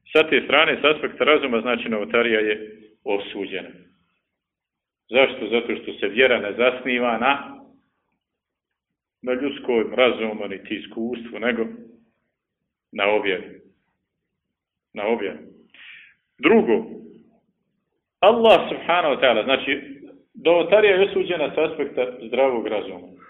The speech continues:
Ljudi nisu u stanju dokučiti vjeru,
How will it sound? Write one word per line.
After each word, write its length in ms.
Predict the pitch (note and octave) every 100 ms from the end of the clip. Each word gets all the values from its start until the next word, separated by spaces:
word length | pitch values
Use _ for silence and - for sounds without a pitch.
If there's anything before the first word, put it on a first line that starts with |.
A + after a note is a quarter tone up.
| - _ _ _ _
Ljudi 340 | B2+ F#3+ D#3+ B2
nisu 420 | D#3+ G3 G2+ B2
u 100 | A2+ -
stanju 480 | A2+ B2 C#3+ C3 - - - - - _ _
dokučiti 640 | A2+ A2+ B2+ C3 - - F#2+
vjeru, 300 | G2+ B2+